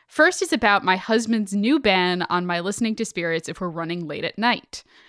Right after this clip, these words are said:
Before you get mad at him, he has a pretty good reason. Two weeks ago, we were on a run and I was listening to Heck Puppers.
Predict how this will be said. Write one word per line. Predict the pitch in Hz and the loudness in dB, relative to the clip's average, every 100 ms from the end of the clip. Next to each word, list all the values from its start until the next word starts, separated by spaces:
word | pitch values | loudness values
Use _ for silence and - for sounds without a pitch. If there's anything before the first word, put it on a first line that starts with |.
| - _ _ | -20 _ _
Before | 214 415 | 2 4
you | 523 | 6
get | 370 247 | 6 4
mad | 226 202 | 4 2
at | 202 | -2
him, | 170 185 | -2 0
he | 247 | 4
has | 480 | 6
a | 508 | 4
pretty | - 294 233 | 2 2 4
good | 220 175 | 2 0
reason. | 170 160 - - - _ _ _ _ - | -6 -8 -12 -16 -18 _ _ _ _ -2
Two | - 392 | 2 2
weeks | 285 262 - | 2 0 0
ago, | 208 190 175 | 2 4 2
we | 175 180 | 0 0
were | 185 | 2
on | 175 185 | 2 2
a | 202 | 0
run | 165 151 | -4 -4
and | 165 165 | -2 -2
I | |
was | 165 165 | -4 -6
listening | 170 - 170 175 | -8 -6 -6 -4
to | 175 | -2
Heck | 214 359 - | 0 -2 -2
Puppers. | - - 95 - | -6 -4 -8 -8